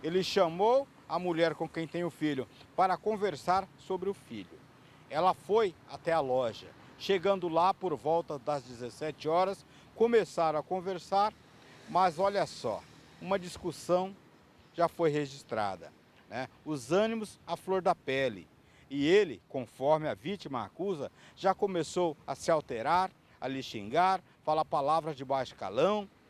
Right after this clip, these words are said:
e ali ela levantou para ir embora. Porque a conversa era sobre o filho,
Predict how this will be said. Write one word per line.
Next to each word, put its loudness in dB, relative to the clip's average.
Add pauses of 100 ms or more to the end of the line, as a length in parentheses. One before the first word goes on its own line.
(200)
e 2
ali 4
ela 4
levantou -2
para 0
ir -4
embora. -4 (340)
Porque -2
a 2
conversa 2
era 0
sobre -4
o -6
filho, -4